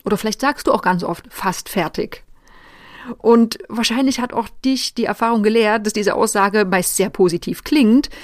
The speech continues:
aber in der Realität nicht ganz so positiv ist. Denn die Betonung, die liegt leider nicht auf fertig,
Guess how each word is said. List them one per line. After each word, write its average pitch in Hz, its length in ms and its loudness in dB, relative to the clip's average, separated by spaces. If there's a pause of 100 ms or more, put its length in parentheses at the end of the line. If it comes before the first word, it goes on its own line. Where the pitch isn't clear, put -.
(200)
aber 269 500 2 (120)
in 208 180 2
der 185 300 0
Realität 185 680 0
nicht 254 260 4
ganz 302 220 0
so 294 80 -2
positiv 240 440 0
ist. - 280 -2 (320)
Denn 233 180 8
die 233 80 6
Betonung, 233 400 4
die 208 100 -2
liegt 226 200 0
leider 214 320 2
nicht 269 240 2
auf 180 320 0
fertig, 233 760 -2